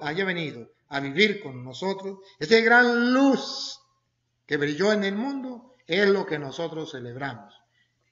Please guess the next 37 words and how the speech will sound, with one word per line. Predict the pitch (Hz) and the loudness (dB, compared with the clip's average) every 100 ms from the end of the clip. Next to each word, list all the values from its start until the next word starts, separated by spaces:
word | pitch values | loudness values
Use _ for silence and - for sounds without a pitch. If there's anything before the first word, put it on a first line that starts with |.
| _ - | _ -2
Sí, | 185 220 - - - - | 2 2 0 -12 -20 -6
no | 165 208 | 0 2
celebramos | 220 208 190 214 214 202 | 4 4 6 4 4 0
una | 196 170 | -2 -2
fecha. | 147 - 113 _ _ _ - | -4 -6 -18 _ _ _ -8
Ustedes | 180 233 247 233 | 4 8 8 6
dicen, | 240 | 2
"No, | 262 285 269 | 2 0 0
pues | 262 | -2
yo | 262 | -2
no | 262 | -2
estoy | 254 | 0
de | 254 | 0
acuerdo | 254 254 247 226 | 2 0 0 -2
que | 226 | 2
sea | 240 | 2
el | 233 | 2
veinticinco | 240 208 190 247 233 233 | -2 -4 -6 -6 -4 -2
de | 220 | -2
diciembre". | 214 233 240 151 | -2 -2 -2 -4
Pues | 147 | -6
no | 160 | -4
lo | 185 | -2
celebre | 165 180 | -2 -2
el | 185 | -4
veinticinco | 160 147 175 165 | -6 -8 -10 -8
de | |
diciembre, | 156 226 240 156 - _ _ | -4 -2 -2 -6 -12 _ _
celebre | - 185 220 202 | -2 0 2 2
el | 170 | 0
día | 196 226 | 0 2
de | 208 | 2
su | 170 | -2
cumpleaños. | 160 160 165 208 254 208 127 | -6 -6 2 2 2 -2 -8
¿Tiene | 196 220 | -4 -4
permiso? | 190 190 254 226 | -4 -4 -4 -2
Hágalo. | 254 302 190 - | -4 -4 -8 -12